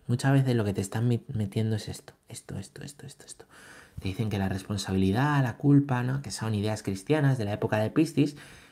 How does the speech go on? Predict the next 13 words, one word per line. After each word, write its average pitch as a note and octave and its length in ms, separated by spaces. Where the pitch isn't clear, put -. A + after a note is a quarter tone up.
la G#2 120
era A#2+ 140
de B2 60
Acuario, C#3 560
todo A2+ 240
líquido, A#2+ 480
todo, A2 600
¿eh? B2+ 240
Todo, A#2+ 420
todo A#2+ 240
voluble, C3+ 520
todo, C3 420
¿eh? G3 180